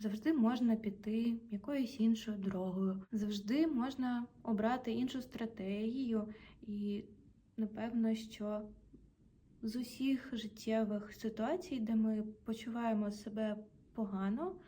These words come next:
ми можемо знайти вихід туди, де ми будемо почувати себе краще. І мені дуже подобається цей підхід,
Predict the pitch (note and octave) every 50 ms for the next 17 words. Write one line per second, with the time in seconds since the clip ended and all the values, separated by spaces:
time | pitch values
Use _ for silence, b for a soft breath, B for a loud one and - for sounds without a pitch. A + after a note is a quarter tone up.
0 | B B B B B B B B B _ _ B3 C4+ D#4+ E4 D#4 C#4+ C4+ C4 C4
1 | C4 C4 A#3+ A3 G#3+ G#3+ G#3 G3+ G#3 G#3 G3+ G3+ G3+ - G#3 G3 F#3+ F#3+ - F#3+
2 | F#3+ - - - F4 F4 - - B B B B B B B B B B B B
3 | - - _ _ - _ - A3+ G#3 G3 G#3 A3+ C4+ C#4 C#4+ C#4 A#3 A3 B3 A#3+
4 | A#3+ B3 A3 A3 A3+ A3 G#3+ G3+ - G#3 - - - G3 G3 G3+ G#3 G#3 - -
5 | - - G3 - A2 - - - G#3+ - - G#3+ - - - A3 - - - -
6 | - - - - - - - - - - - - - A3 A3 G#3+ G#3+ G#3+ G#3 G#3
7 | A3 C4+ E4+ G4 F4+ - C4+ C#4 C4+ B3+ A#3 A#3 - G#3+ F#3 F#3+ G#3 G#3+ G#3+ G3
8 | G3 F#3+ F#3 F#3 - G3+ G3 - - G3+ G3 - - G3 - - - G#3+ F#3+ F#3+
9 | -